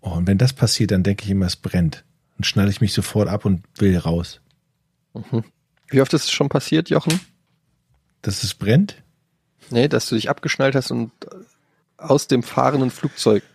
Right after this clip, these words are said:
Speaker 2: wolltest.
Speaker 1: <laughs> Ey, der Drang ist immer da.
Speaker 2: Mhm.
Speaker 1: Ich hasse es, ohne Scheiß.
Speaker 2: Na gut. Wir fliegen jetzt erstmal wieder, ähm, aus dieser, äh,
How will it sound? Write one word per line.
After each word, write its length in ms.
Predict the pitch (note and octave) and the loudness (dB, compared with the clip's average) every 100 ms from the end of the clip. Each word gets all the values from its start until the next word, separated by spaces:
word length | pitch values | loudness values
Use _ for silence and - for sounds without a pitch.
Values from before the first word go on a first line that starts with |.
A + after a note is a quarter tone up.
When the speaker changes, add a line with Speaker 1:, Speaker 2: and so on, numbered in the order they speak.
| _ | _
Speaker 2:
wolltest. 460 | - G#2+ - - - _ - - - - - - - | -2 0 -2 -10 -20 _ -20 -16 -14 -16 -16 -14 -14
Speaker 1:
<laughs> 760 | - - - D3+ - _ _ | -4 -4 -4 -14 -14 _ _
Ey, 180 | - F#2+ | -10 -10
der 300 | F#2 G#2+ A2+ | -6 -2 0
Drang 360 | A2 C3 C#3+ F3 | 0 2 2 4
ist 200 | C#3+ D#3 | 2 0
immer 240 | C#3+ B2+ | 0 0
da. 260 | A2 G2+ F2+ _ _ _ _ _ _ _ | 0 -4 -8 _ _ _ _ _ _ _
Speaker 2:
Mhm. 280 | F#2+ F#2 F#2+ | -8 -6 -6
Speaker 1:
Ich 280 | G#2 - - | -10 -12 -8
hasse 260 | G#2 - E2 | -8 -6 -6
es, 300 | C#2+ - - | -8 -12 -16
ohne 180 | - G2 | -8 -6
Scheiß. 80 | G2+ | 0
Speaker 2:
Na 100 | G#2 | 0
gut. 280 | G2+ A2+ - - - - - - | 0 -2 -4 -20 -20 -20 -18 -4
Wir 120 | - F3 | 2 4
fliegen 300 | - G#3 G3+ | 4 2 4
jetzt 200 | F3+ - | 2 4
erstmal 340 | E3 - E3+ | 0 4 4
wieder, 480 | D#3+ D#3+ D3 C3+ - | 6 6 4 4 2
ähm, 480 | C3 C3 B2+ B2 A#2+ | 4 6 4 2 -2
aus 340 | - - B2+ | -4 -2 -2
dieser, 1200 | - C3 B2 A#2 A#2 A2+ - A#2+ A#2+ A2+ A#2 A2+ | -2 -2 2 2 2 2 -2 0 0 0 -2 -6
äh, 120 | A2 | -10